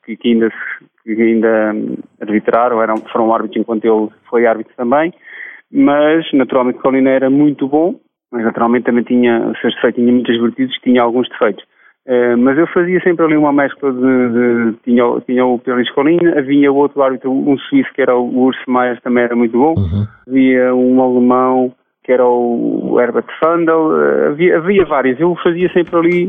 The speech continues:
Speaker 1: uma mistura de, ia tentar sempre buscar, eh, uma coisa ou outra de cada um deles,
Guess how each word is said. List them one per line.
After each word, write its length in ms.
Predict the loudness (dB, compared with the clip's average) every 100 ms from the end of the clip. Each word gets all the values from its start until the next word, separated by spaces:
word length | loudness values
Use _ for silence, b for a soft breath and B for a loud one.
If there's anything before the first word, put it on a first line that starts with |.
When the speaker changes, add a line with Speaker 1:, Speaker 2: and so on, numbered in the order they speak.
| 0
Speaker 1:
uma 240 | 2 2
mistura 640 | 0 -4 -6 -2 2 2 -2 -2
de, 80 | 0
ia 120 | 2
tentar 380 | 0 -2 0 -2 -2
sempre 200 | -4 -6
buscar, 440 | -10 -2 0 0 -6 b b b
eh, 180 | -2 0 2
uma 200 | 2 2
coisa 320 | 2 -2 0
ou 100 | 0 2
outra 300 | 0 0 -4
de 80 | -2
cada 200 | 0 2
um 140 | 2
deles, 260 | 2 2